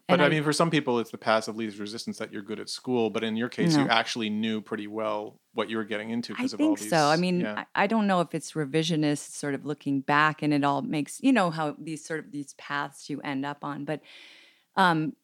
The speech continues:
Speaker 2: I suppose there was a certain amount of inertia, you know, there where, um,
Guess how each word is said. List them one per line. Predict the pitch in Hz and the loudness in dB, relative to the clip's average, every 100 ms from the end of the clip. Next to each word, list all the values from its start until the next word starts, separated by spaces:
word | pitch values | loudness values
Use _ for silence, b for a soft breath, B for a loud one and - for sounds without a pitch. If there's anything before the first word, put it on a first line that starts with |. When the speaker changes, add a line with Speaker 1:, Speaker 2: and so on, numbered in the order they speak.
| _ | _
Speaker 2:
I | - 277 | 2 2
suppose | 285 - 349 330 | 2 -2 -2 -2
there | 247 | 0
was | 214 175 | -2 0
a | 170 | -2
certain | - - 202 233 | -2 0 2 4
amount | 233 214 202 | 4 4 4
of | 180 - | 0 0
inertia, | 170 160 160 160 - 190 196 208 | 0 2 0 -2 -2 -2 -2 -2
you | 185 | 0
know, | 185 175 | 0 0
there | 170 156 151 - | 2 2 2 0
where, | 160 147 143 143 b b b b b b _ - - - _ _ _ | 0 2 2 0 b b b b b b _ -12 -10 -14 _ _ _
um, | 170 147 131 - | 0 0 0 -4